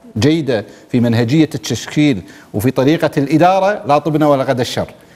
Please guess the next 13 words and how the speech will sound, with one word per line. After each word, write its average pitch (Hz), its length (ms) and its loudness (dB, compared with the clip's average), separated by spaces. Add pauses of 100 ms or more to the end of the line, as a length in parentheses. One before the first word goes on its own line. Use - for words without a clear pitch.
(140)
لذلك 180 400 0
إذا 175 120 -2
إحنا 170 200 -2
نتحكى 156 420 -4
عن 127 240 -4
بلد 139 380 0
يتقدم 123 680 -4 (420)
ويتجاوز 117 1300 2
السلبيات، 135 840 -2
إحنا 139 200 -4
محتاجين 117 500 -2
إلى 113 180 -4
مصالحة 120 540 0